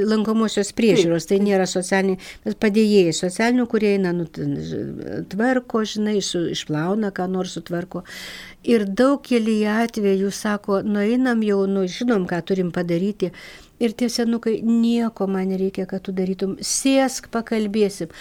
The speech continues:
Speaker 1: papasakok. Nu, va, tu papasakok, va, kas pasaulyje, va, o kaip tu. Ir kartais tikrai užsimes-, užsimegzdavo tokie visai tokie gražūs ryšiai, kur, nu, vat, iš-, išlaikant ribas,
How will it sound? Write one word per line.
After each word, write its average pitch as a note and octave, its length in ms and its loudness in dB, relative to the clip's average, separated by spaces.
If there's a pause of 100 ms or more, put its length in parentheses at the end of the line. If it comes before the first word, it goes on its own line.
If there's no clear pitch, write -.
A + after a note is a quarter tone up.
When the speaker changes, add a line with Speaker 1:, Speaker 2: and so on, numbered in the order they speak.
(300)
Speaker 1:
papasakok. A#3 1200 2 (460)
Nu, C4 220 4
va, B3+ 100 2
tu C4+ 160 -2
papasakok, G#3+ 640 -2
va, F#3+ 140 0
kas A3 240 -4
pasaulyje, E3+ 640 -4
va, F3+ 80 -6 (140)
o A3+ 100 0
kaip A3+ 180 -2
tu. G#3 140 -10 (400)
Ir A#3+ 240 2
kartais B3 400 0
tikrai D#4 320 0
užsimes-, A3 480 -2
užsimegzdavo G#3 800 -2
tokie G3+ 320 -2
visai G3+ 320 -2
tokie G3+ 320 -4
gražūs G3+ 640 -2
ryšiai, G#3+ 400 0
kur, G3 240 -2
nu, G3+ 160 0
vat, F#3 220 -4 (500)
iš-, G3 560 2
išlaikant G#3 640 4
ribas, F#3+ 600 4